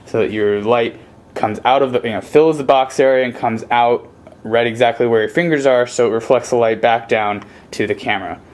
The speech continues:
Uh, four bar kit consists of, and they also have two bar kits, but a four bar, a typical kit will consist of bars, connector wires going in between. They've also added this new thing,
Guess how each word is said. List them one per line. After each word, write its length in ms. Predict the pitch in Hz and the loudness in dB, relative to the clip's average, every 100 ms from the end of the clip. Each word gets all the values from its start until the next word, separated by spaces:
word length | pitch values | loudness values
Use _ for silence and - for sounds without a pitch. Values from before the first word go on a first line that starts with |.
| - - - | -20 -20 -2
Uh, 240 | 113 110 | 0 0
four 240 | - 175 170 | 2 2 4
bar 160 | 156 | 2
kit 340 | 151 180 175 - | 2 0 0 -2
consists 460 | 147 131 156 156 | -6 0 0 2
of, 320 | - 135 135 127 | 2 4 4 2
and 160 | 131 | 0
they 60 | 131 | 0
also 220 | 127 135 | -2 -2
have 100 | 120 | -4
two 160 | - 123 | 0 0
bar 140 | 117 | 0
kits, 220 | - 117 | 0 -2
but 120 | 110 | 0
a 20 | 110 | 2
four 200 | 143 139 | 4 4
bar, 160 | 135 | 2
a 60 | - | 2
typical 280 | 160 156 151 | 2 2 2
kit 240 | 170 151 | 2 2
will 100 | 131 | 0
consist 440 | 135 123 131 127 | -2 0 0 0
of 260 | 117 117 110 | 0 0 2
bars, 500 | 135 143 147 147 - - - - | 2 4 2 0 -6 -20 -20 -8
connector 640 | 120 135 - 156 147 147 | 0 0 2 2 2 2
wires 460 | 135 135 131 131 131 | 2 2 2 0 -2
going 260 | 127 120 117 | -2 -2 0
in 80 | |
between. 600 | 110 107 - 175 190 196 - - - | -2 -4 -2 0 0 -2 -6 -20 -8
They've 160 | - 117 | 0 2
also 300 | 143 143 135 | 2 2 0
added 300 | 131 131 117 | 0 -4 -14
this 140 | 117 | -8
new 220 | 127 139 143 | 2 2 2
thing, 500 | 147 143 139 143 | 2 0 2 -2